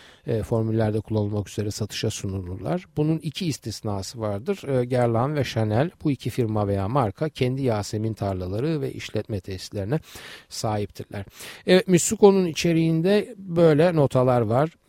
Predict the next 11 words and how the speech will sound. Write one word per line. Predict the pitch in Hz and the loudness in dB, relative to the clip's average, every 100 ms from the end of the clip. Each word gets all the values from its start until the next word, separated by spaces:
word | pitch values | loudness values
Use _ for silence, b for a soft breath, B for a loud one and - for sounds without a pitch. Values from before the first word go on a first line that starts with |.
| _ | _
Ne | 151 | 0
yazık | 139 123 | 0 -2
ki | 143 127 | -6 -4
bugün | 127 131 | -2 -2
piyasada | 120 117 131 120 | -2 -2 0 0
bulunan | 113 117 113 113 | 0 0 0 0
versiyonları | 110 110 131 117 127 165 | -2 -2 0 2 2 2
orijinalinden | 139 113 113 117 120 143 | 2 2 0 0 0 0
oldukça | 120 123 135 101 | -2 -2 -4 -6
farklı | - 107 101 123 | -4 -6 -4 -6
kokuyor. | - 95 - 120 151 | -4 -6 -2 0 0